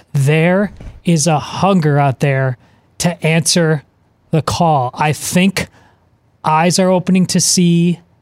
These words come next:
and ears are opening it to hear. And they're just,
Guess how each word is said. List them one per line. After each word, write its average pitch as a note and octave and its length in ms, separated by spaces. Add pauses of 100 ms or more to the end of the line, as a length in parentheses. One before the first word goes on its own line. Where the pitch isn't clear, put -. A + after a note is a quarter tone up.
(160)
and E3 180
ears F3 380
are E3 160
opening E3 400
it D#3+ 240
to F3+ 100
hear. C3+ 540 (1000)
And D#3 340 (100)
they're D#3 200
just, - 580